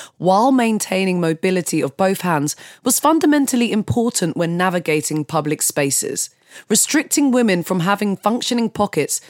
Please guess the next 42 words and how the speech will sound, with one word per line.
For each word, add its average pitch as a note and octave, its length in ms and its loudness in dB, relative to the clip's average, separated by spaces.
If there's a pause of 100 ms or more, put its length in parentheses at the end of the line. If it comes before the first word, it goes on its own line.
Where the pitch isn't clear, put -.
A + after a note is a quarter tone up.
(180)
is A3 100 -2
like B3 140 2
restricting - 500 -2
their A#3 140 2
freedom. - 580 -2 (280)
The G#3+ 100 0
current E4+ 320 2
continued A#3+ 500 2
lack A#3+ 380 2
of C4 100 -2
pockets - 420 -2
in F3+ 120 0
women's F3+ 340 0
clothing D3 480 0
can F#3+ 160 0
also D4 300 2
be A#3+ 100 0
blamed F3+ 380 0
on E3 100 -2
fast D#3 380 0
fashion. - 500 -6 (380)
As A3 140 0
pockets E4+ 400 0
are B3+ 120 2
an A3 140 0
added G3+ 320 2
detail F3 480 0
that F#3+ 80 -2
have G#3+ 240 0
to G3+ 80 -2
be F#3+ 120 0
designed G#3+ 540 2
and F3+ 140 0
factored A3+ 580 -2
into A#3+ 320 2
the B3+ 80 0
shape - 380 0
and B3+ 120 2
structure - 380 -2
of F3 100 0
a F3 60 0
garment, D3+ 520 0